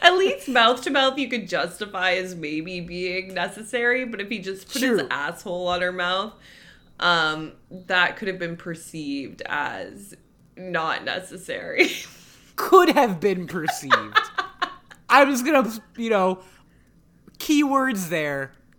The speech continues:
Speaker 2: Could.
Speaker 1: Could.
Speaker 2: You never know. You never know what the group's into. You never know what the group's into.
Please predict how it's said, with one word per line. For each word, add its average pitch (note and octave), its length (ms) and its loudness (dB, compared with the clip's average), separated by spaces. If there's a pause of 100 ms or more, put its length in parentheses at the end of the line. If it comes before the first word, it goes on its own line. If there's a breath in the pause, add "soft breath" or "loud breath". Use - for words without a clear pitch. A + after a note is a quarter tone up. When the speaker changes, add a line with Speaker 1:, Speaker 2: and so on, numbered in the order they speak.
Speaker 2:
Could. C#3+ 480 -2 (2000 loud breath)
Speaker 1:
Could. - 120 -4
Speaker 2:
You - 80 4
never G#3+ 100 6
know. A#3+ 280 4 (260 loud breath)
You G3+ 100 -6
never B3+ 240 2
know D4+ 180 8
what D4+ 120 2
the C4+ 60 -4
group's A#3 320 2
into. G3 280 -2
You C#3+ 160 -6
never E3+ 140 -8
know F3+ 100 -6
what F3 80 -6
the E3 60 -10
group's C#3 220 -14
into. A2 300 -14